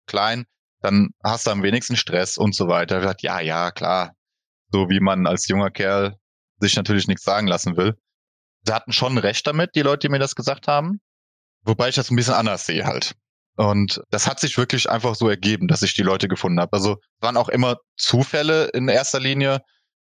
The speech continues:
Und natürlich, weil ich auch viele Leute kenne hier in dem ganzen Kreis. Und ich bin halt sehr aktiv auf Social Media, Instagram, wobei ich das jetzt echt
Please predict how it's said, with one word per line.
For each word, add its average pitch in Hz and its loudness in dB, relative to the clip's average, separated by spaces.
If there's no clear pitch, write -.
Und 117 0
natürlich, 117 2
weil 110 2
ich - -2
auch 110 2
viele 143 4
Leute 127 2
kenne 143 -2
hier 139 0
in 139 -4
dem 123 0
ganzen 123 -4
Kreis. 123 -4
Und 107 0
ich - -2
bin 120 0
halt 117 -2
sehr 117 0
aktiv - 0
auf 104 2
Social 110 0
Media, 107 0
Instagram, 110 0
wobei 101 0
ich 104 -2
das - -6
jetzt 107 -2
echt - -2